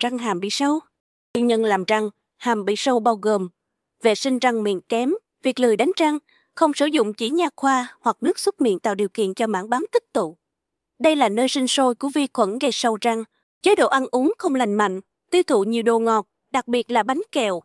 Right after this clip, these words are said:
nước ngọt có gas, tạo môi trường axit trong miệng. Từ đó là mòn men răng và tăng nguy cơ sâu răng.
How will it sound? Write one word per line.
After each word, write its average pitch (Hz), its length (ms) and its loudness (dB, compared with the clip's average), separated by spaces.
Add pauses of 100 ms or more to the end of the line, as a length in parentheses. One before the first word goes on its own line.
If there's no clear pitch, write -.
(120)
nước 359 220 2
ngọt 240 200 0
có 294 200 -2
gas, 320 240 0 (280)
tạo 202 200 4
môi 247 200 0
trường 208 260 -2
axit 277 340 -4
trong 254 180 -2
miệng. 190 260 -2 (600)
Từ 233 140 0
đó 214 400 0
là 220 100 0
mòn 190 260 -4
men 226 200 0
răng 214 260 0 (240)
và 214 140 0
tăng 269 240 -4
nguy 294 140 0
cơ 277 300 -2
sâu 269 200 -2
răng. 262 260 0